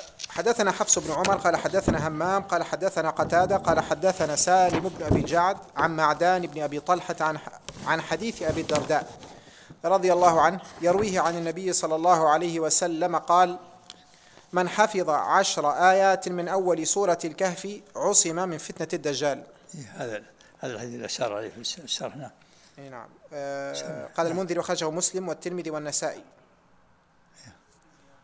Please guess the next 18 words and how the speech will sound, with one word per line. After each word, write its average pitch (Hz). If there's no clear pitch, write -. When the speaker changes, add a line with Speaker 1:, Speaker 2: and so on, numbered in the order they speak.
Speaker 2:
نعم. 123
Speaker 1:
وفي 147
Speaker 2:
قال 131
أبو 131
Speaker 1:
لفظ 120
Speaker 2:
داود. 120
Speaker 1:
أحسن -
عليكم. 135
آه، 143
قال 190
أبو 180
داود: 170
"وكذا 196
قال 190
هشام 180
الدستوائي 170
عن 160
قتادة، 170